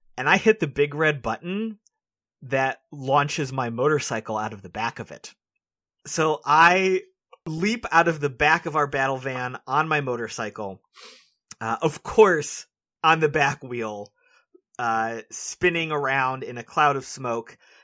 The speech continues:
and then, uh, landing in the correct direction. Expertly driving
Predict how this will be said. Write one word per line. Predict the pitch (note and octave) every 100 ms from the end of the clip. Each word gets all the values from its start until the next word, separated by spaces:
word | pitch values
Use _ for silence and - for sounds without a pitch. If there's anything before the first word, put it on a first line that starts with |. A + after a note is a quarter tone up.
| _
and | B2 A#2 A#2
then, | A#2+ A#2 A#2+ A#2
uh, | - G#2+ -
landing | B2+ C3+ B2+ A#2+
in |
the | A#2
correct | - B2+ A2+
direction. | C3+ F3 - E3+ D3 - _ _ - _
Expertly | F#3 G#3 - G3 F3 D3+
driving | C#3 C#3+ C#3+ C3+ C3